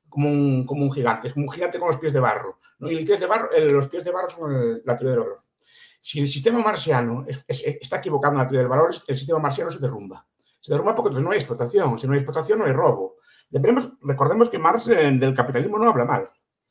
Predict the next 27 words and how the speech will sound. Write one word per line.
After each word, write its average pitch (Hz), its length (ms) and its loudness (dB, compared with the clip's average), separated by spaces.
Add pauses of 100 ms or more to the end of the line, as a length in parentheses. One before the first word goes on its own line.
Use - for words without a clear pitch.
(140)
<laughs> - 320 -6 (1040)
Dice 135 140 -8
que 117 40 -14
es 113 60 -12
un 117 80 -8
sistema 117 240 -2 (120)
muy 117 120 -2
progresista, 151 640 -4
muy 143 140 -2
progre-, 117 360 -4
muy 120 140 -4
productivo, 151 720 -2 (200)
muy 151 160 0
revolucionario 117 560 2
incluso, 151 600 0
la 135 140 2
mura-, 120 240 -2
derribó 123 420 -4
la 120 120 2
muralla 117 300 0
china, 147 360 -4
como 120 120 -10
dice 117 160 -12
en 120 60 -12
el 120 40 -14
manifiesto, 120 420 -6
y, 135 100 -2